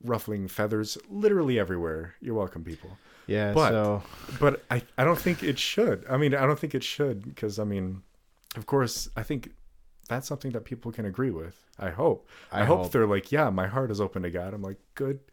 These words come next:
Speaker 2: If they, if they made it to that point of the podcast, hopefully they are able, they're able to listen and be
Speaker 1: Hopefully,
Speaker 2: okay.
Speaker 1: yeah,
Speaker 2: <laughs>
Speaker 1: 'cause I'm like, I love,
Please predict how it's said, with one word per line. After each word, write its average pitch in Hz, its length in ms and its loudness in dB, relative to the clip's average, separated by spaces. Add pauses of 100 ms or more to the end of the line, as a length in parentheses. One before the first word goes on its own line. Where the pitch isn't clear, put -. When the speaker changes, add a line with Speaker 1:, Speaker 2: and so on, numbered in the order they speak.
(200)
Speaker 2:
If 131 160 -2
they, 147 180 4
if 123 240 -4
they 139 120 2
made 147 180 6
it 151 80 2
to 151 100 2
that 117 280 2
point 117 260 2
of 110 60 -4
the 104 80 -4
podcast, 104 520 2
hopefully 135 380 6
they 107 260 4
are 101 100 2
able, 104 340 0
they're 135 260 6
able 123 260 4
to 120 100 -4
listen 110 400 0
and 107 100 -2
be - 80 0
Speaker 1:
Hopefully, 120 440 4
Speaker 2:
okay. 101 80 -4
Speaker 1:
yeah, 143 440 4
Speaker 2:
<laughs> - 60 -12
Speaker 1:
'cause - 280 4
I'm 160 220 2
like, 147 340 0 (140)
I 131 140 4
love, 139 480 0